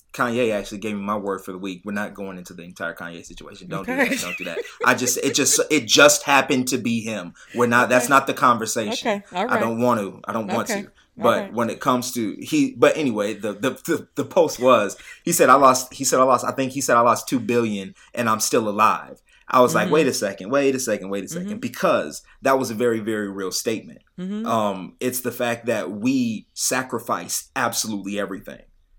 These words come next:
Speaker 2: Mm-hmm.
Speaker 1: Absolutely everything to survive. And I
Speaker 2: Mm-hmm.
Speaker 1: say survive because most of our anxiety comes with our survival. You know,
Speaker 2: Mm-hmm.
Speaker 1: it's, it's my job, it's my food situation, it's my relationships, it's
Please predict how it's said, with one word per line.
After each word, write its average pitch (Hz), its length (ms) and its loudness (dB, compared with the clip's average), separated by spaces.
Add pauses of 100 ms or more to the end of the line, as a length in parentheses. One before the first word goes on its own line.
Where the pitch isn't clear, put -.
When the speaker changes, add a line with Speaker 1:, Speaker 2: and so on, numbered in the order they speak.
Speaker 2:
Mm-hmm. 160 320 -12
Speaker 1:
Absolutely 120 560 0
everything 104 400 -8
to - 140 -10
survive. - 760 -6 (320)
And 160 180 -14
I 117 60 -4
Speaker 2:
Mm-hmm. 113 120 0
Speaker 1:
say 123 200 2
survive 113 480 2
because 107 300 -2
most 120 280 0
of 104 80 -4
our 107 120 0
anxiety 104 420 -2
comes 120 340 -4
with 98 140 -10
our 92 80 -6
survival. 98 540 -6 (440)
You 113 160 -6
know, 98 180 -2
Speaker 2:
Mm-hmm. 90 100 -8
Speaker 1:
it's, 110 200 -4
it's 117 200 -6
my 107 160 0
job, 101 600 0
it's 104 160 -8
my 95 120 -4 (120)
food 117 200 0
situation, 95 640 -8
it's - 140 -10
my 104 160 0
relationships, 107 880 -6
it's 117 160 -10